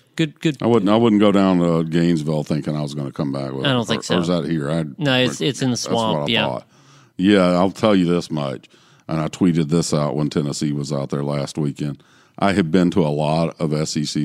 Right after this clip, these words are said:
Speaker 2: I've been to a lot of stadiums, period. Been to all the S E C stadiums. The loudest place I've ever been in a single moment was at Florida.
Speaker 1: It's,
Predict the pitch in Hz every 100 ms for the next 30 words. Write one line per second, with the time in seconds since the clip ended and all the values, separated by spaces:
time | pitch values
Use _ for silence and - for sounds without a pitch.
0 | - 90 98 82 85 65 - 82 67 65
1 | - - 76 60 55 55 _ _ _ _
2 | 87 78 87 90 80 78 73 73 69 78
3 | 71 - 73 69 67 _ _ _ - 78
4 | 76 82 85 87 85 73 - - 76 69
5 | 71 67 73 64 69 73 69 65 62 80
6 | 69 62 65 69 67 58 58 62 57 -
7 | 57 53 - - - _ _ _ _ 160